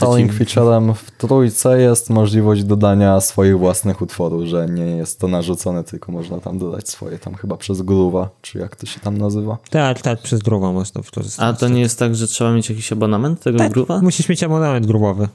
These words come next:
Speaker 2: bo, bo to
Speaker 3: Ale,
Speaker 2: nie.
Speaker 3: a to
Speaker 1: A?
Speaker 3: chyba nie jest w Polsce w ogóle
Speaker 1: Mhm.
Speaker 3: dostępne.
Speaker 2: E,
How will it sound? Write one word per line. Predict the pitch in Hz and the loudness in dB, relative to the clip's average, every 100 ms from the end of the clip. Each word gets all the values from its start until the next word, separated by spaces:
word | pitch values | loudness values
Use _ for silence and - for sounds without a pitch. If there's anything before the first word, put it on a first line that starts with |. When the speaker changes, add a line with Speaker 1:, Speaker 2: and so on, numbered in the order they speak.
| - | -6
Speaker 2:
bo, | 110 | -6
bo | 110 110 107 | -4 -4 -2
to | 113 | 0
Speaker 3:
Ale, | 117 120 120 - | 2 2 2 0
Speaker 2:
nie. | |
Speaker 3:
a | - - | -2 -2
to | 113 110 | -2 -2
Speaker 1:
A? | |
Speaker 3:
chyba | 104 117 | 0 2
nie | 120 | 2
jest | 113 | -2
w | - | -2
Polsce | 123 117 113 | -2 -2 -2
w | |
ogóle | 110 113 | 0 0
Speaker 1:
Mhm. | 110 | 0
Speaker 3:
dostępne. | 147 117 - 101 104 _ _ _ _ 403 | 0 -2 -2 -6 -8 _ _ _ _ _
Speaker 2:
E, | 208 117 120 123 | -6 -2 -2 -2